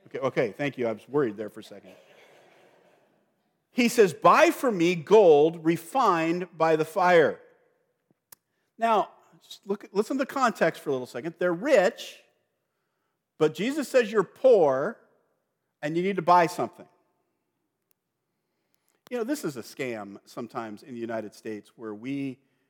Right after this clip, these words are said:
we sell things to poor people. If you want to get out of debt, buy my program. And we accept Visa and MasterCard. Oh, jeez.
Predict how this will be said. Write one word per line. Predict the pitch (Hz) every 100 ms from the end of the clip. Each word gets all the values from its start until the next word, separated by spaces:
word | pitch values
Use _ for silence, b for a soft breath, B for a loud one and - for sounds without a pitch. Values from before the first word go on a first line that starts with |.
| _ _
we | 123 160 170
sell | 151 - 143 131
things | 117 120 113 107
to | 107
poor | - 101
people. | - 85 _ _ _ _ _ _ _ _ _ _ _ _ _ _
If | 113 107
you | 147 240
want | 196
to | 170
get | 151 143
out | 135
of | 123
debt, | 117 95 _ _ _ _ _ _ _ _ _ 107
buy | 117 127
my | 120 113
program. | 107 - 104 87 80 _ _ _ _ _ _ _ _ _ _ _ _ _ _ _ _
And | 123 110
we | 113 131
accept | 127 139 123 110
Visa | 123 147 156 147
and | 123
MasterCard. | 113 107 - _ 92 _ _ _ _ _ _ _ _ _ _ _ _ _ _ _ _ _ _ _ _ _
Oh, | 240 123 _ _
jeez. | 120